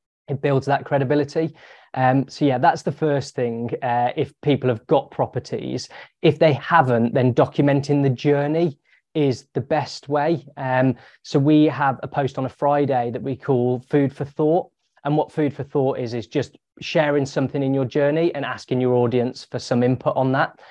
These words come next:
um, and taking people behind the scenes. Everyone's nosy. Everyone wants to <laughs> see what you're up to. Um, so that's what that post type is, is all about, is taking that audience on a journey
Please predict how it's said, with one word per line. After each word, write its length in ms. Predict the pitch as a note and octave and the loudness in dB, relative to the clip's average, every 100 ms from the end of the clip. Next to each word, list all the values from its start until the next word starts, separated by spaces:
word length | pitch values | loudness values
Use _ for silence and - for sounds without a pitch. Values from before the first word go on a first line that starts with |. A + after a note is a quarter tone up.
| - _ | -20 _
um, 240 | - B2 C3+ | 2 2 2
and 140 | C#3 | -2
taking 360 | - C#3 B2+ C3+ | 0 -2 -2 -2
people 280 | C3 B2+ B2+ | -2 -2 -4
behind 320 | A#2 C3+ B2+ | -4 -2 -4
the 60 | |
scenes. 320 | B2 - C3 B2+ | -4 -4 -4 -2
Everyone's 540 | - F3 D#3+ D3+ D3 B2+ | -2 2 2 4 2 2
nosy. 580 | C#3+ C3 B2+ A#2+ A#2+ C3+ | 2 2 0 -2 -4 -4
Everyone 400 | D#3 C#3+ D#3 D3 | -4 0 0 0
wants 180 | C#3+ C#3+ | -2 -2
to 100 | C#3+ | -6
<laughs> 120 | - | -6
see 120 | F3 | -4
what 160 | D3 C#3+ | -2 -2
you're 160 | D3 C3+ | 0 -2
up 160 | - | -2
to. 300 | C3 B2+ C3+ A#2 - - - | -6 -4 -4 -10 -16 -20 -4
Um, 380 | C3+ B2+ C3 C#3 - _ | 2 4 4 2 -2 _
so 200 | - C#3 | -2 4
that's 280 | C3+ - | 4 2
what 160 | - - | -4 0
that 240 | C#3 - | 0 -2
post 300 | - C3 A#2+ | -2 -4 -4
type 280 | - B2 B2 | -6 -6 -4
is, 240 | C3 A#2 - - | -4 -4 -6 -4
is 160 | C#3 A#2+ | -2 -2
all 260 | - C3 A#2+ | 0 2 2
about, 380 | A2 A#2+ A#2 | 4 4 2
is 140 | - A2 | 0 -6
taking 480 | - C3 A#2+ C3 A#2 | -4 -4 -2 -2 0
that 140 | A#2+ | -2
audience 480 | B2+ A#2+ A#2+ A#2 - | -2 -2 -2 -4 -4
on 80 | A2+ | -4
a 80 | |
journey 520 | A2 B2+ A#2 A2+ A2+ | -2 0 2 2 0